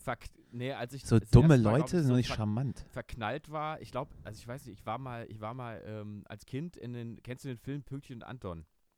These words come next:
Speaker 1: Also, das Buch kennst du ja vielleicht,
Speaker 2: Klingt
Speaker 1: aber
Speaker 2: wie ein
Speaker 1: den,
Speaker 2: Porno.
Speaker 1: den Film auch. Nee, es ist so ein Kinderfilm, ganz, äh, schöne Geschichte und
Speaker 2: Ja,
Speaker 1: war irgendwie auch,
Speaker 2: es ist dann
Speaker 1: glaub
Speaker 2: halt
Speaker 1: ich,
Speaker 2: ein
Speaker 1: eine
Speaker 2: illegaler
Speaker 1: Frage
Speaker 2: Porno
Speaker 1: Liebe.
Speaker 2: wahrscheinlich, wenn's ein Kinderfilm ist.
Speaker 1: Und, nee, und ich war dann so,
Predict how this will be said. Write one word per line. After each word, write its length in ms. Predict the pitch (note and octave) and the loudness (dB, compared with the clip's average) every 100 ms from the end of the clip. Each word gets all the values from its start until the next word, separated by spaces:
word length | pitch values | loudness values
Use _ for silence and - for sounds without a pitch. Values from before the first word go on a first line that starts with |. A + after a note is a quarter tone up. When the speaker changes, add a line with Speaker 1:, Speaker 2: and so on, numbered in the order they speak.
| _ | _
Speaker 1:
Also, 260 | G#2+ G#2+ F#2+ - _ _ | -10 -8 -8 -12 _ _
das 120 | _ | _
Buch 200 | C3 B2 | -18 -12
kennst 180 | A2 G#2 | -12 -10
du 40 | |
ja 60 | F#2 | -10
vielleicht, 180 | F#2 F2 | -10 -8
Speaker 2:
Klingt 140 | G2 | -6
Speaker 1:
aber 80 | G2 | -4
Speaker 2:
wie 60 | F#2+ | 0
ein 20 | |
Speaker 1:
den, 60 | |
Speaker 2:
Porno. 280 | F#2 A#2+ A#2 G2 | 2 4 2 0
Speaker 1:
den 40 | |
Film 160 | B2 - | -4 -10
auch. 200 | F#2 - _ _ _ _ _ _ _ | -16 -18 _ _ _ _ _ _ _
Nee, 100 | F#2+ | -10
es 100 | A2 - | -10 -10
ist 120 | A2+ | -8
so 80 | B2+ | -6
ein 120 | A#2+ | -6
Kinderfilm, 680 | - C#3 C#3 B2 A2 G2 F#2 | -6 -6 -6 -6 -8 -10 -8
ganz, 400 | G#2 B2 - - - | -10 -12 -20 -20 -16
äh, 100 | G#2 | -14
schöne 320 | - B2+ B2 | -10 -8 -10
Geschichte 520 | G2 - B2 - A2 | -12 -14 -14 -12 -10
und 100 | - | -2
Speaker 2:
Ja, 120 | A2 | 2
Speaker 1:
war 140 | A#2 B2 | 4 4
irgendwie 180 | A#2+ G#2 | 2 -2
auch, 80 | G#2+ | -4
Speaker 2:
es 100 | G2 | -6
ist 160 | F2+ | -6
dann 80 | A#2 | -2
Speaker 1:
glaub 60 | A2 | 0
Speaker 2:
halt 120 | A#2 | 2
Speaker 1:
ich, 40 | |
Speaker 2:
ein 20 | A2+ | 4
Speaker 1:
eine 20 | D3+ | 8
Speaker 2:
illegaler 260 | B2 A2+ G#2 | 10 10 8
Speaker 1:
Frage 80 | - | 8
Speaker 2:
Porno 180 | A2+ A2+ | 8 8
Speaker 1:
Liebe. 60 | |
Speaker 2:
wahrscheinlich, 380 | G#2+ G2 A2+ G#2+ | 4 4 4 4
wenn's 100 | G#2+ | 2
ein 40 | G#2 | 0
Kinderfilm 440 | A#2+ A2 - G2+ | 0 0 0 -2
ist. 120 | F#2 | -2
Speaker 1:
Und, 200 | - G#2 - _ _ _ _ _ _ - _ _ | -6 -12 -14 _ _ _ _ _ _ -20 _ _
nee, 180 | G2 C3 | -8 -6
und 220 | G#2+ A2 | -6 -8
ich 180 | - F2+ | -10 -6
war 160 | A2 C3 | -4 -4
dann 280 | C#3 C3 | -6 -8
so, 440 | A#2 A#2 B2+ B2 | -8 -6 -6 -6